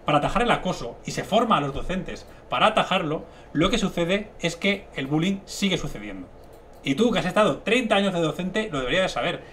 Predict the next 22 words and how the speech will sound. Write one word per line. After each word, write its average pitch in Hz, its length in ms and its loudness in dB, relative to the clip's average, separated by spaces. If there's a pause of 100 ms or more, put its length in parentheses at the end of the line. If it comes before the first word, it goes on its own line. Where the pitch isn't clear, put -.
(140)
Lo 123 60 -8
que - 40 0
pasa 202 120 4
es 233 40 0
que 240 60 0
yo 226 100 2
creo 208 120 2
que 202 80 0
te 160 80 0
da 151 60 2
igual. 110 300 -2
Lo - 960 -20
que - 80 -20
pasa 180 120 -4
es 196 40 0
que 190 40 2
yo 175 60 0
creo 190 180 0
que - 80 -4
te - 40 -6
la - 80 -16
suda. - 260 -12